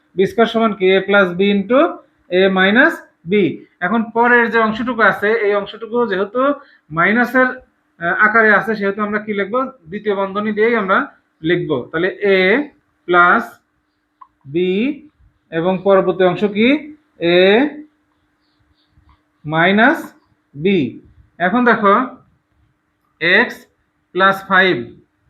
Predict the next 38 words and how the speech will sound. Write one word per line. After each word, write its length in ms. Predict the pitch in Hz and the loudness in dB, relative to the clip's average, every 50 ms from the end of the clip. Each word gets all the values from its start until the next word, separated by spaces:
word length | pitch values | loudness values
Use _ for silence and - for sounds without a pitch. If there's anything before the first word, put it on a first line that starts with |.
| _ _ _ _ _ _ _ | _ _ _ _ _ _ _
এখন 220 | - 170 170 208 226 220 | -4 -4 -2 -2 0 0
যেহেতু 200 | 226 226 233 214 - | 2 0 0 -2 -2
প্লাস 200 | 220 220 220 220 196 | 0 2 2 2 2
দিয়ে 120 | 185 214 208 | 0 0 0
আমরা 120 | 202 220 208 202 | 0 0 -2 -2
গুণ 100 | 214 190 | -2 -2
করছি, 180 | 170 170 151 170 | -2 -4 -4 -4
দুইটার 340 | 160 202 214 - 208 202 - | -4 -4 -2 -2 -4 -4 -4
সামনে 160 | 202 202 202 214 208 | -4 -4 -4 -6 -6
কিন্তু 140 | 220 208 208 - | -8 -10 -10 -6
প্লাস 160 | 185 175 160 156 | -6 -6 -6 -6
আছে, 100 | 160 180 180 | -8 -8 -8
এটার 160 | 202 196 202 | -8 -8 -8
সামনেও 220 | 208 208 214 220 214 | -8 -8 -8 -10 -4
প্লাস 160 | 220 226 208 202 214 | -2 -2 -2 -2 -4
আছে, 140 | - - 254 285 294 - - - _ _ _ 185 180 | -2 0 0 0 0 -2 -8 -20 _ _ _ -6 -2
এখানেও 240 | 190 220 220 233 208 202 | 0 2 2 2 2 2
প্লাস 160 | 202 196 156 | 0 0 0
আছে, 100 | 170 165 | -2 -4
তাহলে 180 | 175 175 170 - | -6 -6 -4 -2
প্লাস 140 | 208 220 214 214 | 0 0 2 2
দিয়ে 140 | 214 214 208 | 2 2 2
গুণ 80 | 220 208 208 | 2 0 0
করলে 140 | 214 208 208 | 0 0 2
রাশির 280 | 202 190 - 220 208 208 | 2 0 0 -4 -8 -10
কি 60 | 202 180 156 196 | -10 -12 -8 -6
পরিবর্তন 460 | 202 196 196 208 208 - - 240 262 311 330 - _ _ _ _ _ _ | -4 -4 -2 -4 -6 -4 -2 -2 -2 -2 -4 -8 _ _ _ _ _ _
হয় 220 | 151 180 208 220 202 175 | -2 0 2 2 2 0
না? 60 | 143 120 - - _ _ _ _ | 0 -2 -6 -12 _ _ _ _
তাহলে 160 | - 175 180 208 208 | -8 -4 0 0 0
এখন 140 | 208 233 233 214 214 | 0 0 -2 -4 -2
কি 60 | 185 180 175 | 0 0 0
আমাদের 240 | 180 190 196 214 220 220 220 - _ _ _ _ _ _ _ - | 0 0 -2 -2 -2 -2 -4 -10 _ _ _ _ _ _ _ -8
মাইনাস 360 | 165 170 180 190 214 226 214 214 | -4 0 0 2 2 2 0 2
ওয়াই 260 | 220 220 220 240 277 349 359 - - _ _ _ _ _ _ _ | 2 4 4 4 2 0 -4 -10 -16 _ _ _ _ _ _ _
আর 240 | 160 170 175 196 247 240 208 | -6 -2 -2 -2 -2 -2 -2
মাইনাস 340 | 196 190 196 208 240 302 330 - - - _ _ _ | -2 -2 -2 -2 -4 -4 -6 -8 -14 -20 _ _ _
থ্রি। 200 | - 214 214 196 | -6 -4 -2 -2